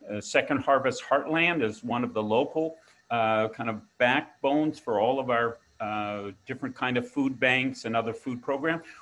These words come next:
or just to somebody locally. We just wanna make that a possibility for those of you who are enjoying this program today. We're able to bring this to you free of charge because of our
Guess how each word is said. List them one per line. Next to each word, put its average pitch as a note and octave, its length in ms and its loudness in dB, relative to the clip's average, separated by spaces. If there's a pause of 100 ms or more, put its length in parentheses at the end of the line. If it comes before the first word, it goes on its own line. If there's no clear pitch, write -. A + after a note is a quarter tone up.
(120)
or G3 140 0
just A3+ 320 2
to G#3+ 80 -4
somebody D3+ 480 4
locally. A#2+ 640 2
We A#2+ 80 -6
just C3+ 260 -4
wanna B2 300 0 (680)
make C#3 380 2
that C3 320 2 (340)
a A2+ 80 4
possibility B2+ 920 -2
for A2+ 520 -2 (260)
those B2+ 220 2
of A2+ 120 -8
you A#2+ 180 0
who A#2+ 180 -4
are A2+ 100 4
enjoying A2 440 -2
this G2+ 180 -4
program G2 420 -6
today. F2+ 420 -6 (540)
We're C#3 120 4
able D#3+ 260 4
to C#3+ 60 0
bring F3 400 -2
this G#2+ 320 -2
to - 140 -10
you G#2+ 520 -4 (360)
free B2+ 160 -4
of A#2+ 120 -2
charge B2+ 420 0
because C3 400 -4
of A#2+ 140 -6
our B2+ 400 -2